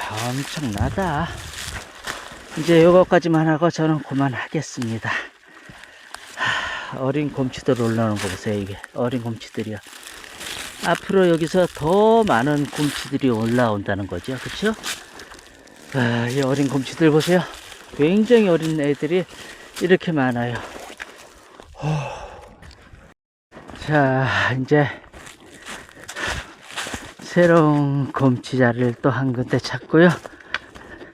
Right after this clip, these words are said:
아, 한 일 킬로 정도 따고 내려가는 중입니다. 빨리 내려가야죠. 아유, 덥다. 아유, 아유, 빨리 가서 약 먹어야지.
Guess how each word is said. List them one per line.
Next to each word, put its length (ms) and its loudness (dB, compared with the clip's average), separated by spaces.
아, 60 -4
한 200 0
일 120 4
킬로 280 2
정도 220 2
따고 400 4
내려가는 440 2
중입니다. 500 -8
빨리 300 0
내려가야죠. 800 -2
아유, 380 6
덥다. 460 -2
아유, 300 2
아유, 240 2
빨리 160 4
가서 240 4
약 160 6
먹어야지. 480 4